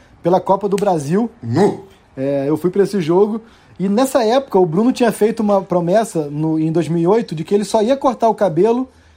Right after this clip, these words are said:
Speaker 1: quando o Flamengo conquistasse um título importante, não valeria estadual. E aí ele ficou com o cabelo cacheado, grandão, passava duzentos creme, tudo mais. Até que na,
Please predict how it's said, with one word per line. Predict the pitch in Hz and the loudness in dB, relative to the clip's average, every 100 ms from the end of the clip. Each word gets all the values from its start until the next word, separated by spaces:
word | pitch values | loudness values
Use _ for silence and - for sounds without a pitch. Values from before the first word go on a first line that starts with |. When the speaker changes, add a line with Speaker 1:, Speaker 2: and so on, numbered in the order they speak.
| _ | _
Speaker 1:
quando | 196 202 | -4 -2
o | |
Flamengo | 196 214 190 226 | 0 0 2 0
conquistasse | 220 220 - - 220 226 240 | -2 -4 -4 0 0 0 -4
um | |
título | 208 214 233 240 | -4 -4 -2 -2
importante, | 220 240 214 190 185 - | -2 -4 -2 -4 -4 -4
não | 196 | -2
valeria | 208 220 208 202 | 0 4 4 2
estadual. | 208 220 208 196 147 110 - _ _ _ _ _ _ | -2 -2 0 2 0 -4 -12 _ _ _ _ _ _
E | 123 139 | -8 -6
aí | 143 143 165 202 | -4 -2 -2 -2
ele | 214 | -2
ficou | 190 170 | -4 -6
com | 175 | -2
o | |
cabelo | 170 170 190 139 - | 0 2 0 -2 -6
cacheado, | - 151 - 156 180 143 | -4 -4 -2 0 0 -2
grandão, | 135 170 143 131 185 170 135 120 120 | -2 -2 -2 -2 0 -2 -4 -10 -10
passava | 143 - 170 170 | -8 -2 0 0
duzentos | 156 151 190 - | -2 0 -2 -4
creme, | - 165 185 139 - _ _ _ _ | -4 0 0 -2 -10 _ _ _ _
tudo | 165 165 | -6 -6
mais. | 156 156 190 - _ _ _ | -4 -6 -6 -8 _ _ _
Até | - 220 233 254 | -4 -2 2 0
que | 262 | 2
na, | 254 269 | 2 2